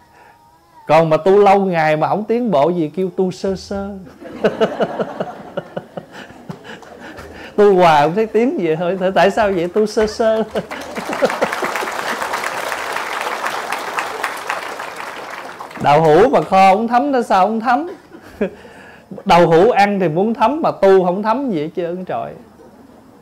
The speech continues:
Tu không có thấm tương, thấm chao gì hết. Pháp thoại nào cũng nghe, khóa tu nào cũng dự, kinh nào cũng tụng,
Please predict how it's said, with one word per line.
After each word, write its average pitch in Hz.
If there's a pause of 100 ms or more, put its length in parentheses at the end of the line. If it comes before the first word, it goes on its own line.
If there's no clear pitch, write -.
Tu 175
không 170
có 202
thấm 208
tương, 175
thấm 196
chao 160
gì 131
hết. 71 (920)
Pháp -
thoại 143
nào 131
cũng 165
nghe, 165 (1080)
khóa 185
tu 170
nào 131
cũng 156
dự, 131 (800)
kinh 190
nào 139
cũng 160
tụng, 143